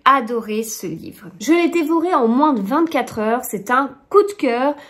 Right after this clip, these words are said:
Faut dire que ce livre commençait extrêmement bien. Bon, depuis ma lecture, il est dédicacé,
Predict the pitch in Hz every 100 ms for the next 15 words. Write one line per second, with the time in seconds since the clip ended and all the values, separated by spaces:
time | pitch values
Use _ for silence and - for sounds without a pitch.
0 | - _ - 427 427 339 359 - 233 226
1 | 240 240 269 196 190 202 202 208 - 233
2 | - 381 - - 330 285 226 196 190 175
3 | 180 180 214 359 349 - _ _ _ _
4 | _ - 160 - 185 190 - 233 185 185
5 | 185 - 208 202 160 156 156 165 - -
6 | - 190